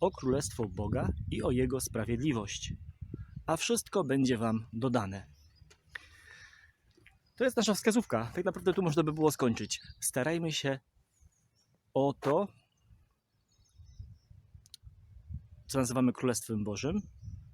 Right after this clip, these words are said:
i o Boga sprawiedliwość, a wszystko inne będzie nam dodane. Jak idziemy na pielgrzymce, to tak naprawdę jesteśmy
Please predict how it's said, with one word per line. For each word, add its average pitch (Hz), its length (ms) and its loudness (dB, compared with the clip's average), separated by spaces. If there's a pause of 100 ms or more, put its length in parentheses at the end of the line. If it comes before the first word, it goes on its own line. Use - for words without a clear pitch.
(460)
i - 160 -10
o 185 300 6
Boga 127 500 0
sprawiedliwość, 113 1080 -2 (920)
a 117 80 0
wszystko - 580 -4 (120)
inne 113 420 0 (120)
będzie 139 440 -2
nam 101 260 -4 (100)
dodane. 98 440 -6 (1900)
Jak 135 100 -4
idziemy 156 200 2
na 147 100 6
pielgrzymce, 139 560 4 (340)
to 127 120 4
tak 131 160 0
naprawdę 131 280 0
jesteśmy 127 440 2